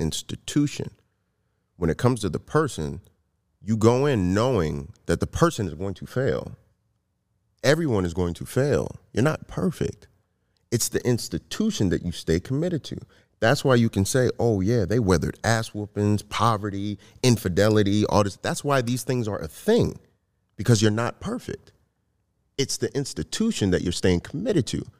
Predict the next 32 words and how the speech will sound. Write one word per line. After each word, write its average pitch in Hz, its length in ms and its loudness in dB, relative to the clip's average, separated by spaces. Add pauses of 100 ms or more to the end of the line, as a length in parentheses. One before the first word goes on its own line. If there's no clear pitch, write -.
because 120 200 2
God 151 260 0
created 92 500 -2
marriage, 107 800 2 (500)
not 123 220 0
the 107 80 -2
perfect - 500 -4
person 85 540 0 (120)
in 160 220 4
the 95 80 0
marriages. 73 680 -6 (880)
So - 120 2
when 120 160 2
you're 95 80 4
doing 135 380 4
that, 73 320 0
you're 113 140 2
staying 135 260 4
committed 113 360 2
to - 100 -6
the 82 100 0
actual 98 400 -2
institution. - 560 -6 (340)
So - 160 2
for 98 160 0
me, 104 480 4 (2000)
I 117 120 0
can't - 340 2
say 147 260 2
I 120 80 4
really 107 360 -2
have 110 400 -2